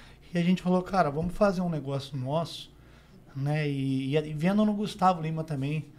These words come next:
né, essa maneira de, de, de começar a empreender, né? Falei, "Pô, por que não, por que não a gente empreender?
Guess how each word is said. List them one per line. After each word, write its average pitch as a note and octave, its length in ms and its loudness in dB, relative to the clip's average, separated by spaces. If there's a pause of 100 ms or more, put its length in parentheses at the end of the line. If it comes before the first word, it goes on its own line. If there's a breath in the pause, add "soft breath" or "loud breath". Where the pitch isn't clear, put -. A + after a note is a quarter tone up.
(400 soft breath)
né, D3+ 140 0
essa C#3 260 -2
maneira D3 400 -4
de, B2+ 240 -6
de, A2+ 360 -12 (360 soft breath)
de C3+ 120 -12
começar D#3 500 -4
a D#3+ 60 -2
empreender, D#3 760 -6 (560 soft breath)
né? D3 340 -8 (120)
Falei, C#3+ 160 -8
"Pô, F3 220 -4
por F3+ 160 -6
que G#3+ 120 0
não, G#3 280 0
por - 320 -8
que G3+ 100 0
não F#3+ 220 -4
a E3 60 -2
gente D3+ 340 -6
empreender? A#2+ 580 -6